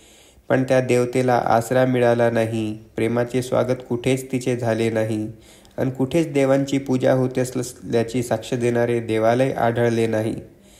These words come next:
शेतातून अन द्राक्षांच्या बागांतून मेजवान्या शोभवायला फळे आली नाहीत. केवळ रक्तलांछित यज्ञपशूंचे मांस यज्ञवे-, वेदीच्या अग्नीत धुमसत होते, अन जिकडे तिकडे ती शोकाकुल देवी आपली म्लान दृष्टी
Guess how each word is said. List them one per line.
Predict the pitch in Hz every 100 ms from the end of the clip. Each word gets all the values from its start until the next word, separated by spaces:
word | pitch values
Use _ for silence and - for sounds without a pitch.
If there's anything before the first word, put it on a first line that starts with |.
| - - -
शेतातून | - 123 135 135 135 139 139
अन | 135 123
द्राक्षांच्या | 117 117 131 131 135 127
बागांतून | 113 113 123 123 131 127
मेजवान्या | 117 117 117 117 120 120
शोभवायला | 120 117 113 123 120 117 117 113
फळे | 120 131
आली | 120 117 120
नाहीत. | 113 110 107 107 - - - - - -
केवळ | 123 127 139
रक्तलांछित | 120 113 135 - 131 127 123 139 131
यज्ञपशूंचे | 120 127 135 127 120 127 123 123
मांस | 117 113 120 120 - - - - -
यज्ञवे-, | 120 123 135 127 123 123 - - - -
वेदीच्या | 120 120 120 120 123
अग्नीत | - 110 123 123 120
धुमसत | 117 117 123 -
होते, | 120 117 117 110 - - - - - -
अन | 117 117
जिकडे | 123 143 135
तिकडे | 135 127 127 123
ती | 127 123
शोकाकुल | 123 120 127 120 131 127
देवी | 117 120 117 120
आपली | 107 110 120 120
म्लान | 113 110 113 135 131
दृष्टी | 120 120 -